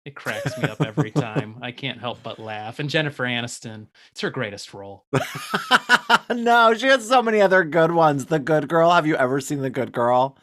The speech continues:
Speaker 1: No, I haven't seen that one,
Speaker 2: Oh
Speaker 1: but
Speaker 2: my God, it is so good. Jake Gyllenhaal, Zooey Deschanel, like, way
Speaker 1: Hmm.
Speaker 2: early Zooey Deschanel, before she was anybody.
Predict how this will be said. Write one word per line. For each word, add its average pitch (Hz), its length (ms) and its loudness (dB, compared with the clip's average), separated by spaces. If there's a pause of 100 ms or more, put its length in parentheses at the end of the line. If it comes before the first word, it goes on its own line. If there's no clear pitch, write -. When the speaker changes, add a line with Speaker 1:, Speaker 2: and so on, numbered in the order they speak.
(420)
Speaker 1:
No, 170 340 -6
I 175 80 -4
haven't 165 240 -8
seen 147 200 -10
that 123 240 -8
one, 110 240 -18
Speaker 2:
Oh 156 220 4
Speaker 1:
but 156 60 0
Speaker 2:
my 156 140 2
God, 143 340 2
it 135 140 -4
is 147 380 -6 (100)
so - 560 -6
good. 135 340 -2
Jake 127 260 -2
Gyllenhaal, 135 600 -2
Zooey 117 320 -4
Deschanel, 123 720 0
like, 110 340 -4
way 117 400 0
Speaker 1:
Hmm. - 80 -4
Speaker 2:
early 104 300 0
Zooey 92 260 -4
Deschanel, 85 720 -8
before 98 520 -4
she - 140 -14
was 95 260 -10
anybody. 92 720 -6